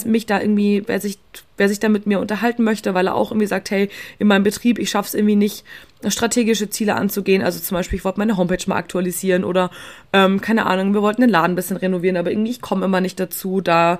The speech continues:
mich, äh, mal hinzusetzen. Ich wollte mich mit Kalkulation beschäftigen, ich wollte meine Zahlen auswerten, aber ich schieb's vor mir her.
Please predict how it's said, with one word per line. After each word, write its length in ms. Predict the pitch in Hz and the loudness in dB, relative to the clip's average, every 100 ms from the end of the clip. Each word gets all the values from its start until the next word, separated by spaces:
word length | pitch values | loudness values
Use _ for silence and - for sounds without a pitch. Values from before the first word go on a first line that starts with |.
| - - - - | -6 -20 -20 -8
mich, 320 | - 196 - | 0 0 2
äh, 160 | 208 202 | 2 4
mal 160 | 208 | 6
hinzusetzen. 680 | 208 220 220 185 185 - 196 | 4 4 2 2 0 0 -2
Ich 120 | 196 190 | -2 -2
wollte 460 | 196 196 196 190 | 0 0 0 0
mich 240 | 208 220 - | -2 -4 -2
mit 200 | 226 - | -4 -2
Kalkulation 580 | 220 220 247 240 180 | -2 0 0 0 -2
beschäftigen, 420 | 180 - 175 190 196 | -2 -4 -6 -4 -6
ich 100 | 214 | -6
wollte 120 | 226 | -4
meine 180 | 240 240 | -2 -2
Zahlen 300 | 175 175 170 | -2 -2 -2
auswerten, 360 | 175 185 185 | 0 0 2
aber 120 | 180 | 0
ich 60 | 190 | -2
schieb's 220 | - - | -4 -6
vor 120 | - | -2
mir 100 | 190 | 0
her. 300 | 190 190 175 | 2 2 0